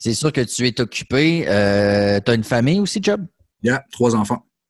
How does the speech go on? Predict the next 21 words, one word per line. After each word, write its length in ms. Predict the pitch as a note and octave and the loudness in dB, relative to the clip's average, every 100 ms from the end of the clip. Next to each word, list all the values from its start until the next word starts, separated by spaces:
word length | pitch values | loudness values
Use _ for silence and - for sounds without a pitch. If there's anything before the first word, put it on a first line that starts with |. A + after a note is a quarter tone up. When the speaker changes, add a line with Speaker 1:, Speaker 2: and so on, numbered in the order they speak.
| _ - - | _ -20 -6
Speaker 1:
Trois 440 | B2+ C#3+ F3+ D#3+ | 0 4 4 4
enfants 440 | C3+ A#2+ G#2+ D3 D#3+ | 2 2 0 0 0
quand 200 | C#3 A2+ | 0 0
même, 180 | B2+ E3+ | 2 2
ils 100 | B2 | 2
ont 60 | A2+ | 2
quel 160 | A2 | 2
âge ? 120 | B2+ | 4
Speaker 2:
Trois 120 | C#3+ C#3 | 4 4
enfants, 360 | C3 C#3+ D3+ | 2 0 0
puis 100 | - | 2
ma 160 | C3 B2 | 4 4
dernière, 480 | A#2 A#2 A#2+ B2 A2+ | 4 4 4 2 0
euh, 220 | G#2 G2+ | 2 2
elle 60 | F#2+ | 0
s'en 160 | A2+ | 2
va 80 | A2 | 2
sur 160 | A#2 G#2 | 0 -2
dix-huit 500 | B2 A2 A2+ G#2+ G#2 | -2 -2 -2 -2 0
ans. 260 | A2+ A2+ | 0 2
Euh, 280 | G#2 F2+ E2+ | 0 0 -6